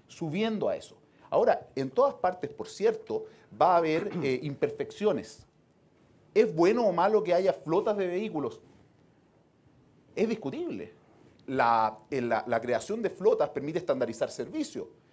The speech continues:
permite generar más eficiencia, permite que personas que no tengan un vehículo puedan acceder a generar un ingreso. Entonces, también ojo con eso. Y lo segundo, también cuidado con las, las medidas que uno busca de protección futura,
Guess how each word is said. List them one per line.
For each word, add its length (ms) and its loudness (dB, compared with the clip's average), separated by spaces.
permite 260 0
generar 280 4
más 200 0
eficiencia, 680 -8
permite 380 -2
que 100 -2
personas 340 -2
que 140 -4
no 120 0
tengan 260 0
un 120 -4
vehículo 420 -2
puedan 260 2
acceder 580 -4
a 60 -4
generar 360 0
un 80 -2
ingreso. 460 -8
Entonces, 340 -6
también 360 -4
ojo 260 -2
con 160 -2
eso. 280 -12
Y 80 -6
lo 100 -2
segundo, 640 -4
también 400 0
cuidado 600 2
con 360 -2
las, 260 -4
las 180 -8
medidas 500 -2
que 80 -10
uno 140 -4
busca 240 0
de 140 2
protección 720 -2
futura, 520 -2